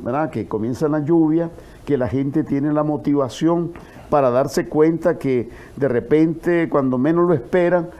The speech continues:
¿verdad?, cualquier lluvia les provoca algún problema? Pues que comencemos a revisar cuál es la condición de la casa, cuáles son los, los, los lugares peligrosos en la casa, para tomar las decisiones de qué vamos a hacer. Al final,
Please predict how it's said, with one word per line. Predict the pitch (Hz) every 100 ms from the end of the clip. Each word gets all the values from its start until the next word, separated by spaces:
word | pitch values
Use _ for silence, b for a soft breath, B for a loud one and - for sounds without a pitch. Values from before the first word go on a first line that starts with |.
| B B
¿verdad?, | - 165 -
cualquier | 131 147 165
lluvia | 135 170 175 165 165 165 160 147 135
les | 131 135
provoca | 135 143 160 175 135
algún | 120 151
problema? | 180 196 180 196 220 B B
Pues | - 117
que | 117
comencemos | 101 90 90 113 113 139
a | 156
revisar | 147 151 147 135 139 143 B B B
cuál | - 135
es | 131
la | 135
condición | 135 127 131 135 131
de | 135
la | 135
casa, | 147 143 - 147 135 B B -
cuáles | 147 147
son | 156 139 143 131 139 -
los, |
los, | 131 - -
los | 135 117
lugares | 131 131 135 139 139
peligrosos | 143 135 135 143 - 147
en | 147
la | 143 147
casa, | 156 147 165 165 B B
para | - 139 131
tomar | - 117 120
las | 127 131
decisiones | 143 175 - 143 139 156
de | 127
qué | - 123
vamos | 113 120 110
a |
hacer. | 95 98 85 - - B B B B
Al | 123
final, | - 123 143 190 220